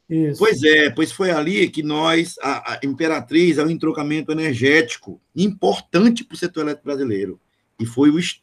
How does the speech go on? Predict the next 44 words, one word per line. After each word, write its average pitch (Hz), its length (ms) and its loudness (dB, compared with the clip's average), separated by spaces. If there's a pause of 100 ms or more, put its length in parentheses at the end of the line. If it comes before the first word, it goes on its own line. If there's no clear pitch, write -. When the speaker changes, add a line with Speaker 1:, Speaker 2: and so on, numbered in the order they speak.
Speaker 2:
a 120 120 2
União, 139 600 2
a 110 80 0
Eletronorte, 127 760 2 (720)
a 98 60 -10
Eletrobras 117 380 4
e - 20 8
a 143 40 8
Eletronorte, 120 600 4 (460)
que 131 180 6
constituíram 127 720 0 (220)
isso, 143 340 2
porque 139 580 2 (320)
que 151 480 2
nosso 147 360 -2
Brasil, 131 580 0
também, 123 320 0 (100)
já 120 120 -2
aproveitando 120 360 -2
falar 113 240 -4
um 117 80 -4
pouco 113 160 -6
da 117 120 -2
conta 110 200 -8
de 107 100 -4
energia, 104 540 -2 (100)
da 101 140 -6
conta 113 280 -6
de 104 40 -6
energia, 101 300 -4
da 110 80 0
tarifa, 113 480 -6 (520)
é, 151 500 6
são 170 320 2
dimensões 170 500 0
conti-, - 240 -2
o - 20 -6
Brasil 156 380 2
é 165 40 2
um 156 60 -4
país 151 200 2
de 139 40 -6
dimensões 151 360 0
continentais. 127 880 -2